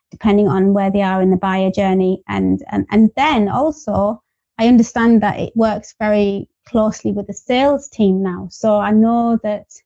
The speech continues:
in, in, there was recently, there's, there's talk of being able to then share that information with the sales team, and the sales team can then collaborate more closely with marketing and then step in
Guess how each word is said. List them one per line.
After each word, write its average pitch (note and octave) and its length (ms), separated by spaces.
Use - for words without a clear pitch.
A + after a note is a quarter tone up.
in, G#3+ 280
in, G#3+ 200
there G#3+ 120
was G#3 160
recently, G#3 640
there's, G3+ 200
there's G#3+ 140
talk A3 340
of A3+ 80
being G#3+ 220
able G#3 240
to A3 140
then G3+ 320
share B3+ 380
that C4+ 120
information A3+ 560
with G3 80
the - 60
sales G3+ 360
team, F#3+ 260
and G3+ 120
the F#3+ 40
sales A#3 380
team G#3+ 240
can G#3 140
then G3 160
collaborate G3+ 560
more A3 200
closely A3 460
with G3 140
marketing G#3 800
and A3 80
then G#3 160
step - 500
in A#3 320